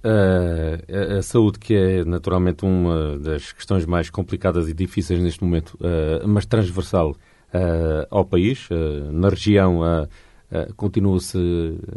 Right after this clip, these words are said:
a clamar por médicos, médicos de família, especialidades. Eh, eh, há autarquias que já estão a promover os incentivos pa-, para, para fixar os médicos nos,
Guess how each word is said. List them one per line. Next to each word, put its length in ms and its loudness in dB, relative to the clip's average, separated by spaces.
a 100 -8
clamar 500 2
por 200 -2
médicos, 520 0
médicos 320 -4
de 60 -14
família, 340 0
especialidades. 800 -2
Eh, 260 -6
eh, 180 0
há 120 -2
autarquias 500 2
que 80 0
já 80 4
estão 200 2
a 60 2
promover 440 2
os 120 -2
incentivos 680 -2
pa-, 280 0
para, 260 4
para 180 2
fixar 400 -2
os 140 0
médicos 420 2
nos, 320 0